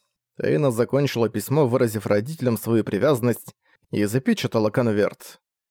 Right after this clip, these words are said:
Прищурившись от ударивших по её глазам солнечных лучей, пробившихся в окно, Эйна собралась с мыслями снова. "Меня зовут Эйна Тулли. С этого дня я буду вашей советницей.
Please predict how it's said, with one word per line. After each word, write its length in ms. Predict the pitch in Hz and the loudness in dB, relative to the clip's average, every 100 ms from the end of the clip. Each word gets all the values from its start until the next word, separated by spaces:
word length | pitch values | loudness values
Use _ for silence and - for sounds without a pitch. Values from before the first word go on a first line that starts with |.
| _ | _
Прищурившись 720 | - 196 - 214 175 - 135 | -6 -4 -2 -2 -2 -2 -4
от 100 | 117 | -4
ударивших 580 | 113 156 151 - 117 - | -2 0 0 0 -4 -4
по 80 | 120 | 0
её 140 | 117 | 0
глазам 400 | 117 110 104 120 | 2 0 0 -2
солнечных 540 | - 113 110 - 98 - | 0 0 0 -4 -8 -6
лучей, 360 | 104 - 143 | -4 0 0
пробившихся 600 | - 110 113 - - - 107 | 2 0 0 -4 -6 -4 -2
в 60 | |
окно, 360 | - 113 135 131 _ _ - | -2 0 0 0 _ _ 0
Эйна 280 | 113 107 | 2 2
собралась 500 | 98 107 95 95 135 | 0 -2 0 2 0
с 80 | - | 2
мыслями 400 | 135 113 113 101 | 0 0 0 0
снова. 580 | - - 117 87 - - _ _ _ _ _ _ _ _ _ _ _ _ _ _ | -2 -2 0 0 -2 -8 _ _ _ _ _ _ _ _ _ _ _ _ _ _
"Меня 320 | 147 151 156 139 | 0 2 2 2
зовут 440 | 135 135 165 - | 2 2 0 2
Эйна 260 | 156 151 147 | 2 2 2
Тулли. 480 | 180 143 104 98 92 _ _ | 2 2 2 0 -4 _ _
С 140 | - 226 | -6 -2
этого 260 | 214 160 131 | 0 2 2
дня 180 | 165 | 2
я 60 | 147 | 2
буду 200 | 123 127 | 2 2
вашей 240 | 123 - | 2 0
советницей. 760 | 113 120 165 165 147 - 127 | 0 0 2 0 0 2 2